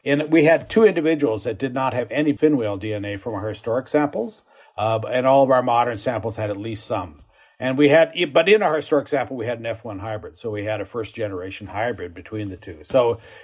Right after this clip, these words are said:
hybridization has been going on for quite a while. We don't know how far back in time it goes, but it's been an ongoing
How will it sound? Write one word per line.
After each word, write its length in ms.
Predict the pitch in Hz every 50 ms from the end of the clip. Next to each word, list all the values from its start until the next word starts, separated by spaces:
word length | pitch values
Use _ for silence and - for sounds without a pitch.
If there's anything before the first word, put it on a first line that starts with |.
| _ _
hybridization 720 | - 165 185 170 160 147 135 117 139 131 143 143 - 147
has 180 | 113 113 120 110
been 200 | - 131 117 117
going 260 | 113 117 117 117 113
on 320 | 113 113 110 110 110 104 - _
for 200 | - 110 104 98
quite 220 | - - 143 131
a 60 | 113
while. 440 | 104 101 101 107 131 170 214 233 202
We 120 | 113 117 117
don't 180 | 117 113 104
know 160 | 113 110 104
how 340 | 98 113 117 117 113 - - _
far 220 | - 131 120 120
back 340 | 98 - 104 107 117 113 -
in 120 | 117 113 101
time 300 | 107 98 95 107 123 143
it 60 | 147
goes, 420 | - 139 156 190 214 196 - _ _ _ _ - - _ _ -
but 240 | 123 120 120 117 120
it's 360 | 120 117 113 - - - -
been 140 | 147 135 131
an 120 | 123 120 -
ongoing 760 | 139 135 135 139 139 123 123 117 113 110 110 107 107 101 -